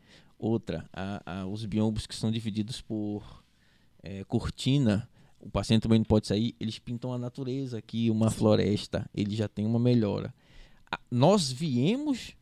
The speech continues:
Speaker 1: da natureza e nós voltaremos para ela. Tanto que todo mundo que ganha uma grana, faz o quê?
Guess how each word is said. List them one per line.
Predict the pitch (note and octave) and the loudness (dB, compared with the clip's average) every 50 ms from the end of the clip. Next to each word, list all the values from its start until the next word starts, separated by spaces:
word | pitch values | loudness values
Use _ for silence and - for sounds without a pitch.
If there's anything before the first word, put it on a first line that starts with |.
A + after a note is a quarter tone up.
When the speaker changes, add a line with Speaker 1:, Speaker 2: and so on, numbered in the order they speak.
| _ - | _ -6
Speaker 1:
da | B2+ B2 B2 B2 | 0 2 2 4
natureza | A#2+ A#2 A#2 - - A#2 G#2+ G#2 G#2+ A2 - D#3 | 4 2 2 0 0 0 2 2 2 2 2 0
e | D3+ | 0
nós | C#3 C#3 D3 C#3 | 2 2 2 2
voltaremos | A#2+ A#2+ A#2+ D3+ G3+ G#3 - - B3+ A#3 D#3+ A#2+ C3 E3+ F#3 - - | 2 2 4 4 4 2 0 -2 -4 -2 -2 0 0 0 0 -2 -4
para | - F#3+ F#3 A3+ A#3 | -6 -6 -4 -2 -2
ela. | F#3+ C#3 C3+ C3 A#2+ A2+ B2 - - _ _ _ _ _ _ | 0 0 0 0 -2 -2 -4 -8 -12 _ _ _ _ _ _
Tanto | - C#3 D3 D3+ - F3+ | -2 -2 -2 -2 -2 -4
que | - - F3 | -4 -6 -6
todo | - - G#3 A3 A#3+ B3 | 0 2 2 2 4 2
mundo | G#3+ F#3+ F3 E3+ E3 | 2 4 4 4 2
que | - E3+ E3 F3 B2+ - | 2 2 2 2 0 -2
ganha | - - - A#2 A#2 B2+ C3 | -4 -2 2 4 4 6 6
uma | B2 A2+ G#2 | 4 2 2
grana, | F#2+ F#2 F2+ F2 G#2 B2 D3+ E3+ E3+ D#3 B2 F#2+ F#2+ | 0 -2 -6 -6 -6 -4 -2 -2 -2 -4 -4 -6 -6
faz | - - B2 C#3 C3 | -6 -4 -4 -4 -4
o | C#3 | -2
quê? | - F3+ - - | 0 0 0 0